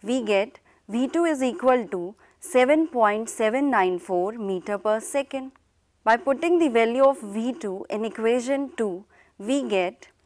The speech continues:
V one equal to seven point seven nine four divided by root three, or it is equal to seven point seven nine four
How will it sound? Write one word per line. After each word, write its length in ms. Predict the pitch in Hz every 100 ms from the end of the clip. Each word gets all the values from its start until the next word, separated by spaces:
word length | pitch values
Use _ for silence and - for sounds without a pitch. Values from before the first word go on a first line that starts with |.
| _ _ _ -
V 260 | 202 240 269
one 240 | 311 339
equal 480 | - 226 226 214 196
to 280 | 175 170 214 _ _
seven 480 | - - 254 302 339
point 400 | 311 269 277 294
seven 380 | - 226 226 226
nine 280 | 208 220 277
four 360 | - 220 214
divided 600 | 220 190 185 190 202 247
by 180 | 208 190
root 300 | 190 175 160
three, 280 | - 208 165 - _ _ _ _ _ _
or 340 | 208 208 220 294
it 180 | - 202
is 140 | 240 240
equal 400 | 240 254 294 302
to 160 | 311
seven 460 | 302 - 220 240 294
point 320 | 277 254 262
seven 400 | - 220 202 202
nine 280 | 185 170 254
four 380 | 285 285 294